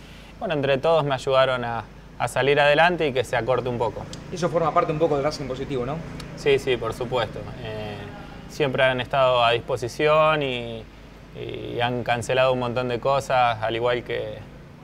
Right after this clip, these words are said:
Speaker 1: que, que yo, ¿no? Y que toda, que toda mi familia. Ha sido una recuperación en la cual no tuve, tuve dos días de vacaciones, que fue el veinticinco cuan-, para Navidad y el, y el primero nada más,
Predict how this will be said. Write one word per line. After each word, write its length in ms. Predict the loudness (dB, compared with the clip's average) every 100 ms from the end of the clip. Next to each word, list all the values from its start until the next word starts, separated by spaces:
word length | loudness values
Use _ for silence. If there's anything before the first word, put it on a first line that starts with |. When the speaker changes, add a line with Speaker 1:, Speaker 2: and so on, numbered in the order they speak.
| -20 -14
Speaker 1:
que, 260 | -10 -10 -10 -12
que 80 |
yo, 260 | -6 -2 0
¿no? 280 | 0 -2 -2
Y 80 | -4
que 100 | -4
toda, 400 | -2 -4 -6 -10 -14 -8
que 80 | 0
toda 160 | 0
mi 100 | 0
familia. 800 | 0 0 2 2 6 8 6 4 -4 -18 -18 -20 -16 -6
Ha 120 | -6
sido 200 | -2 -2
una 140 | 0
recuperación 800 | 0 0 0 0 0 0 0 -2
en 120 | -4
la 140 | -4 -2
cual 460 | 0 0 -2 -8 -12 -14 -18 -12 -8
no 140 | -4
tuve, 720 | 0 2 2 0 -2 -4 -8 -4
tuve 300 | -2 0 -2 -8 -14 -14 -14 -8
dos 160 | -2 0
días 240 | 2 2
de 60 | 2
vacaciones, 580 | 0 -2 0 2 2 -2
que 80 | -4
fue 220 | -2 -2
el 80 | -2
veinticinco 960 | -4 -6 -4 -4 -2 -2 -2 -4 -6 -10 -16 -12
cuan-, 220 | -10 -8
para 180 | -8 -6
Navidad 540 | -4 0 4 6 6 6
y 100 | 2
el, 460 | 0 -4 -8 -8 -6
y 80 |
el 120 | -6 -4
primero 520 | -4 0 0 2 0
nada 200 | 0 0
más, 340 | 2 2 0